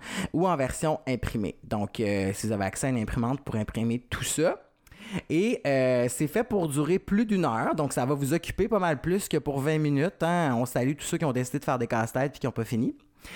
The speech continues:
Claudie. Euh, pour prendre la forme que l'on souhaite, ben, on recommande toutefois, là, de déclencher un chronomètre dès le début pour calculer le temps nécessaire à la réalisation complète. C'est quand même le fun de savoir combien de temps que ça vous a pris pour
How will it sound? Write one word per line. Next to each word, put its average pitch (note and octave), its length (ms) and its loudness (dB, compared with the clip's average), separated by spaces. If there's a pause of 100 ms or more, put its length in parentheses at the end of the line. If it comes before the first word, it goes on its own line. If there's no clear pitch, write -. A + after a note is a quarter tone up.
(400)
Claudie. A2 460 0 (460)
Euh, B2 260 2
pour D#3+ 200 -2
prendre G3 220 2
la E3 120 2
forme F#3+ 300 2
que F3+ 100 0
l'on D#3+ 180 4
souhaite, F3+ 240 0
ben, D3+ 140 2
on B2+ 80 4
recommande D3 380 0
toutefois, E3 320 0
là, D#3+ 100 2
de C3 100 2
déclencher C3 480 0
un D3 80 4
chronomètre B2+ 520 2
dès C3 100 0
le B2 80 -2
début A#2 280 0
pour C#3 140 -6
calculer C#3 380 0
le C3+ 60 -6
temps B2+ 120 0
nécessaire B2 420 -2
à B2 40 2
la A2+ 60 0
réalisation G#2+ 340 -2
complète. C3 380 -2
C'est C#3+ 100 -6
quand A#2+ 100 -2
même A2 120 0
le G#2+ 80 0
fun A#2+ 140 -2
de A#2+ 80 0
savoir A2+ 260 -2
combien C#3 160 0
de - 40 -8
temps G3 100 0
que - 60 -10
ça F3+ 120 2
vous D3 160 -2
a C#3+ 80 0
pris A#3 200 0
pour G#3+ 460 2